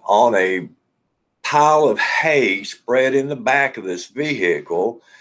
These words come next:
is this full-grown sheep that stood, uh, uh,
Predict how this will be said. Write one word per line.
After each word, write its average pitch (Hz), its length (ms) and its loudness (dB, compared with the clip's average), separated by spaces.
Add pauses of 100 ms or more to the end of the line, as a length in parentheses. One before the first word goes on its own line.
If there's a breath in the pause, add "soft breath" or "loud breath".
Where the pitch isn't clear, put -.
(240 soft breath)
is 117 300 0
this 87 260 -6
full-grown 143 1800 2 (240)
sheep 120 800 -2
that 113 220 -4
stood, 123 720 2 (720 soft breath)
uh, 98 320 0 (580 loud breath)
uh, 139 340 2